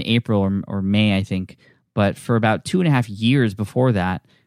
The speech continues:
I was consistently making a hundred and fifty to three hundred dollars a month, uh, just for some, you know, s-, uh, some articles I had written in December of two thousand eight,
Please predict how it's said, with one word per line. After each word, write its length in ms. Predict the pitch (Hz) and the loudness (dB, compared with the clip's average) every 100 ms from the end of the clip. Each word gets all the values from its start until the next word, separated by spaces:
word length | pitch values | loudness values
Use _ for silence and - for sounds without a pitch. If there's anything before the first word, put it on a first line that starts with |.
| _ | _
I 80 | 107 | -6
was 160 | 113 | -6
consistently 800 | - 123 113 - 170 - 135 117 | -2 -2 -2 -2 -2 -2 -4 0
making 420 | 113 113 117 107 | 2 2 0 -2
a 80 | 95 | -2
hundred 300 | 98 113 110 | 0 0 2
and 120 | 107 | 0
fifty 300 | 104 107 107 | 0 -4 -4
to 140 | 104 110 - | -4 -6 -4
three 240 | 127 139 | -2 0
hundred 220 | 131 123 | 2 0
dollars 260 | 107 101 98 | 0 0 0
a 20 | |
month, 320 | 98 98 87 - - _ _ _ - | -2 0 -2 -6 -20 _ _ _ -10
uh, 140 | 87 | -8
just 200 | 90 113 | -4 -4
for 100 | - | 0
some, 240 | - 107 - _ - | 0 0 -2 _ -8
you 140 | 95 | -2
know, 180 | 95 85 | 0 0
s-, 220 | 98 - | -2 -2
uh, 320 | - 64 - - | -2 -2 -6 -2
some 200 | - - | -2 -2
articles 380 | 110 113 113 104 | 0 0 2 0
I 60 | 98 | 0
had 180 | 101 | 0
written 400 | 98 104 82 107 | -2 -2 0 0
in 180 | - 104 | 0 -2
December 480 | 95 - 117 104 95 | -2 0 2 2 2
of 80 | 87 | -2
two 140 | 110 | -2
thousand 340 | 98 87 90 - - | -2 -2 -4 -8 0
eight, 340 | 107 - - | 0 0 -10